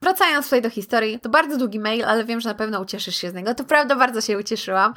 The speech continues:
Mam nadzieję, że podcast odżyje i wróci tobie chęć do nagrywania. Bardzo dziękuję ci za tę wiadomość i w ogóle bardzo dziękuję za ten tutaj, e, dopisek. Tak, wróciła mi chęć do nagrywania i wrócił mi głos. I jest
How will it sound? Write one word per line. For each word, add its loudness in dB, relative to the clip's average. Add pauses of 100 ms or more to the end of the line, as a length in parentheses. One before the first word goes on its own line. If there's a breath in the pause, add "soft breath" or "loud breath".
Mam 4
nadzieję, 2
że -4
podcast -2
odżyje 2
i -4
wróci -4
tobie -2
chęć -8
do -12
nagrywania. -4
Bardzo 4
dziękuję -4
ci -16
za -6
tę -6
wiadomość -2
i -14
w -12
ogóle -2
bardzo -4
dziękuję -6
za -6
ten -6
tutaj, -6
e, -4
dopisek. -10
Tak, 2
wróciła -2
mi -6
chęć -6
do -12
nagrywania -2
i -8
wrócił -8
mi -6
głos. 4 (100)
I -4
jest 0